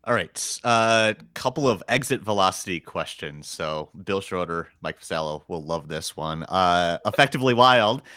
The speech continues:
"Thanks for the rec, B T W," Morgoth ten says. "In its latest episode, talked about if adding exit velo to the broadcast graphics would make sense. Maybe wonder, are there any additions to the regular display you'd like to see more of? Personally, I'd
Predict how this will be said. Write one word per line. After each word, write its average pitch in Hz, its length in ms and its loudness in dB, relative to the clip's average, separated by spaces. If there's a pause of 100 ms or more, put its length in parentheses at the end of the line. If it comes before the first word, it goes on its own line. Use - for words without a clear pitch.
(280)
"Thanks 120 220 4
for 131 100 4
the 95 100 0
rec, 92 340 0
B 107 140 -2
T 95 200 -4
W," 92 500 -2
Morgoth 90 460 -2
ten 85 260 -4
says. 92 720 -4
"In 104 120 -4
its - 180 -6
latest 113 300 0
episode, 107 500 0
talked 101 320 -2
about 104 360 2 (440)
if 104 240 -2
adding 107 400 0
exit 113 380 -2
velo 107 480 0
to 101 100 -12
the 95 80 -4
broadcast 95 600 -2
graphics 87 540 -6
would 82 200 -10
make 92 180 -6
sense. - 500 -4 (440)
Maybe 160 200 2
wonder, 131 380 2
are 113 160 2
there 110 140 -2
any 107 240 -2
additions 98 380 -8
to - 60 -20
the 95 120 -4
regular 90 300 -4
display 90 420 -4
you'd 92 360 -4
like 101 180 -2
to 92 80 -14
see 101 200 -10
more 85 320 -4
of? 85 220 -4
Personally, 92 420 -6
I'd 104 240 0